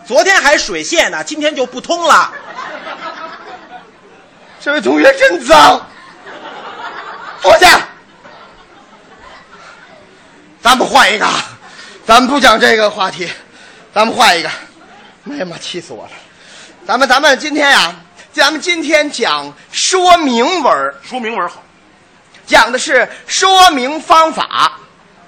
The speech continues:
Speaker 2: 有很多说明方法，请同学记笔记。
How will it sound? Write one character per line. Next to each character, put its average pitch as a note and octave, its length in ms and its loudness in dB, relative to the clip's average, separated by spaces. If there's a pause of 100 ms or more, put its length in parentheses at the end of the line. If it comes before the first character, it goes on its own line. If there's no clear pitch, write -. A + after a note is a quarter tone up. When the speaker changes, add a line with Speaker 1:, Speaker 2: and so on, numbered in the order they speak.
(380)
Speaker 2:
有 C#4+ 160 6
很 G#3 280 -2
多 D4+ 200 2
说 C#4+ 240 -4
明 A3 180 -8
方 G#3+ 240 -4
法， A#2+ 240 -6 (500)
请 A#3 220 -4
同 A3 220 -6
学 G3+ 260 -2 (140)
记 G#3+ 120 -10
笔 D3+ 160 -12
记。 D#3+ 280 -10